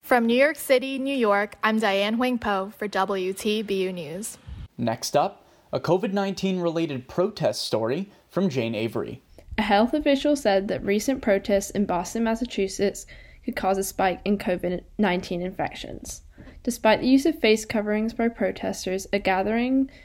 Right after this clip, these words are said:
Speaker 3: shows thousands of people together, which goes against the current social distancing guidance,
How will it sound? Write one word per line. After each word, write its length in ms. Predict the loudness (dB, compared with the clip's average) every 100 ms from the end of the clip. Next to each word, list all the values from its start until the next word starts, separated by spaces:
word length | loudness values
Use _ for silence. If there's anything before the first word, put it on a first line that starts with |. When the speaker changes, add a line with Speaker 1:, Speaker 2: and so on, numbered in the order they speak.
| -20 -18
Speaker 3:
shows 400 | -2 2 2 0
thousands 480 | 2 4 4 4 2
of 120 | 2
people 320 | 0 0 0
together, 420 | 2 2 4 2
which 240 | 0 -4 2
goes 220 | 2 4
against 340 | 2 0 0
the 60 | -4
current 400 | -4 0 0 0
social 280 | 0 0 2
distancing 520 | 0 -2 -6 0 0
guidance, 520 | 2 0 0 -2 -6